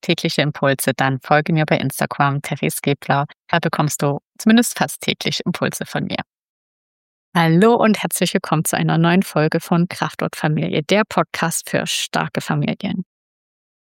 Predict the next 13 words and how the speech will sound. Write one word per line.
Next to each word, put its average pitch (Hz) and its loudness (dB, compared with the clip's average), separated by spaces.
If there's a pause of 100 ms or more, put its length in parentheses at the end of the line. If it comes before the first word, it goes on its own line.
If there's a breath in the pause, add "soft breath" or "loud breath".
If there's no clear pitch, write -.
(140)
So 233 2
schön, 165 0
dass 175 -2
du 165 0
auch - -4
heute 156 -2
wieder 151 -2
mit 160 -2
dabei 165 0
bist. 185 -4 (1200)
Ich 269 0
habe 202 2
letztens 190 0